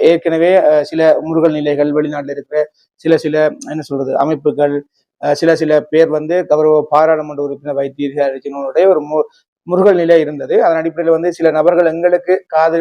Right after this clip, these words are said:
எட்டுறபடி வந்து சில விடயங்கள் பேசுறாங்க. அவருடைய பாதுகாப்புக்கு அச்சுறுத்தல், ஆஹ், வ-, விடுற மாதிரி ஒரு செயற்பாடுகள் இருப்பதாக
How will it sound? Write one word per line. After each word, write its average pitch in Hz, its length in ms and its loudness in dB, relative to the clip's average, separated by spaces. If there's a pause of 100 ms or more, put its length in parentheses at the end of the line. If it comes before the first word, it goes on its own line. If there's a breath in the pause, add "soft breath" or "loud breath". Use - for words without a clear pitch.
எட்டுறபடி 151 560 -4
வந்து 156 180 -4
சில 139 160 -8
விடயங்கள் 147 400 0
பேசுறாங்க. 131 380 -10 (540)
அவருடைய 156 340 4
பாதுகாப்புக்கு 165 800 2
அச்சுறுத்தல், 175 600 -4 (120)
ஆஹ், 147 140 -2
வ-, 143 260 0
விடுற 151 260 -2
மாதிரி 151 240 -2
ஒரு 151 160 0
செயற்பாடுகள் 147 720 -2
இருப்பதாக 139 440 -6